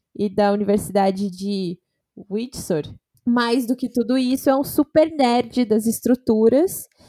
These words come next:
E mais do que nerd das estruturas, ele é um nerd das estruturas que é apaixonado por inovação. E não é surpresa pra ninguém que o Marcos, como amante da inovação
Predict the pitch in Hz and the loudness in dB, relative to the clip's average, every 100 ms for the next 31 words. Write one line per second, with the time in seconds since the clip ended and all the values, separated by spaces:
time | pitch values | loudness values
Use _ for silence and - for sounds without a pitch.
0 | _ - 254 262 262 294 277 311 349 320 | _ -2 0 2 4 4 2 0 0 2
1 | 247 254 254 240 233 233 233 247 262 247 | 4 4 2 4 4 4 2 2 4 4
2 | 254 269 277 254 247 262 262 254 254 302 | 6 6 6 6 4 2 0 2 4 4
3 | 311 285 269 262 262 269 247 254 262 - | 4 4 4 2 2 4 4 4 4 4
4 | 240 240 226 233 247 254 226 247 320 269 | 2 4 0 -2 -4 -2 0 0 2 2
5 | 254 220 202 220 - - 208 226 427 _ | 2 2 2 2 0 2 4 4 0 _
6 | _ _ - 247 302 311 294 285 277 269 | _ _ 2 4 6 4 2 0 0 -4
7 | 262 247 240 247 254 226 220 214 233 240 | -6 -4 -2 -2 -2 0 2 2 2 0
8 | 226 - 202 196 196 196 196 196 202 208 | -2 -2 0 2 2 4 4 2 2 0
9 | 220 247 202 196 190 190 190 - - 214 | 0 0 2 2 2 2 0 0 2 4
10 | 220 220 | 4 0